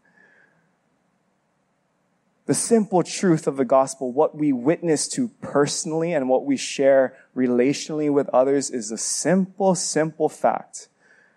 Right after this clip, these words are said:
that the people that God has placed us around that don't yet know Jesus, I'm talking about our households,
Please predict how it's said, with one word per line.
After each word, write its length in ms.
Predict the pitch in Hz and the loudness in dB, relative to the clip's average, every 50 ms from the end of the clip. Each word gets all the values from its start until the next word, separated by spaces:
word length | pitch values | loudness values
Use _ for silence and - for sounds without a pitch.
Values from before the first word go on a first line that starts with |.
| _ _ _ _ _ _ | _ _ _ _ _ _
that 160 | - 131 - | -6 -4 -2
the 60 | 135 - | -4 -6
people 440 | - - - 196 190 196 226 214 | -2 2 4 4 4 4 4 4
that 120 | 190 190 156 | 4 4 4
God 240 | 143 156 151 151 147 | 4 6 6 6 4
has 180 | 139 131 - | 2 0 -4
placed 420 | - - - 156 151 165 156 - - | -8 -6 0 2 2 2 2 2 0
us 220 | 143 135 - - | 0 0 0 0
around 280 | 139 131 131 127 127 123 | 0 2 2 2 2 2
that 180 | 123 120 117 | 0 0 2
don't 260 | 113 135 147 165 156 | 2 2 2 2 2
yet 240 | 143 147 156 165 156 | 2 2 4 4 4
know 200 | 156 156 156 156 | 2 0 0 0
Jesus, 420 | 135 123 147 151 139 123 120 - - | 0 0 0 0 0 0 -2 -4 -4
I'm 100 | 127 123 | -4 0
talking 300 | - 151 147 - 185 170 | 0 0 0 0 0 2
about 180 | 160 160 165 | 4 4 4
our 80 | 170 165 | 4 4
households, 720 | 151 156 151 151 151 - - 156 156 160 165 - - - | 4 2 2 2 2 0 0 0 0 0 0 -4 -10 -14